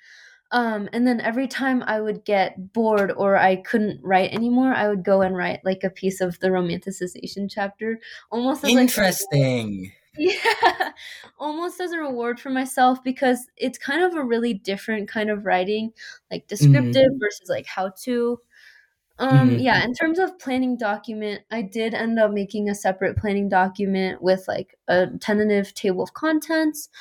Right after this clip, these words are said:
Speaker 1: um, and a separate document for the actual writing. But in the end, it ended up all getting changed, and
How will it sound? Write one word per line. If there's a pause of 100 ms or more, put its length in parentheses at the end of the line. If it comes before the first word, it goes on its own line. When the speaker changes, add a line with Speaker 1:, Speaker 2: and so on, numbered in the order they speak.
(460)
Speaker 1:
um,
and
a
separate
document
for
the
actual
writing. (240)
But
in
the
end,
it
ended
up
all
getting
changed,
and